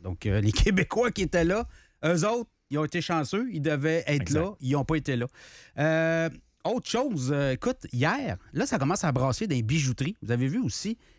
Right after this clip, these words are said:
Speaker 1: à Place Sainte-Foy, hier, un vol qualifié. Sur les réseaux sociaux, moi, j'ai vu le, l'extrait, là, puis écoute, le gars, il a un casque de moto sur la tête, il a une grosse poche de hockey.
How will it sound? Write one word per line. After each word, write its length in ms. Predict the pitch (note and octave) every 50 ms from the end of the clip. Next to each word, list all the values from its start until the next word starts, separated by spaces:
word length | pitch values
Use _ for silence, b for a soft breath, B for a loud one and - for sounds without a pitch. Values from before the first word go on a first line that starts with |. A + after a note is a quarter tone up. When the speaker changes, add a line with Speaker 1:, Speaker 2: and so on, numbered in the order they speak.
| b b b b b b
Speaker 1:
à 120 | G2 G#2+
Place 260 | - - F#3 A#3 A#3
Sainte-Foy, 520 | - - - G#3 D#3+ B2 - - G#3+ A#3+ G3
hier, 180 | F3 G#3 G3
un 100 | E3+ C#3+
vol 300 | B2+ A#2+ E3 G#3 G#3 D3
qualifié. 640 | - - A#3+ B3 G3 C#3+ G#2+ - - D#3+ F#3 A#3 - - _ _ _ _ _ _ _ _
Sur 200 | - - - D3+
les 160 | C#3+ D#3+ E3+ F3+
réseaux 200 | F3+ F#3+ C4 B3
sociaux, 260 | - F3+ D3 - A3
moi, 140 | G3+ A3 G#3+
j'ai 120 | F#3 D#3+
vu 140 | C#3 F3 A3
le, 100 | G#3 E3+
l'extrait, 520 | C#3+ C3+ C3+ B2 - - - C#3+ E3+ A#3+ A#3+
là, 160 | G#2+ - G3+
puis 240 | - - A#2 A#2 A#2+
écoute, 260 | A#2 - C#3 C3+ -
le 120 | B2+ A#2
gars, 240 | A2 B2 E3 F3+ D3+
il 240 | A2+ G2 G2 F#2+ G2+
a 40 | G#2+
un 60 | C3+ -
casque 240 | - E3+ E3 C#3+
de 60 | C3+ C3+
moto 320 | B2+ B2 A#2+ - D3 D3
sur 120 | C#3+ - C3
la 100 | G#2 F#2
tête, 300 | - B2+ C#3 D3+ D3 - b b b b b b b
il 80 | C3
a 20 | C3
une 100 | B2+ B2
grosse 300 | A2 C#3 E3+ F3+ D#3 -
poche 300 | - F3 F3+ F3 C3+ A2+
de 80 | C#3+
hockey. 420 | C#3+ C3 B2 A2 - D3+ D3+ F#3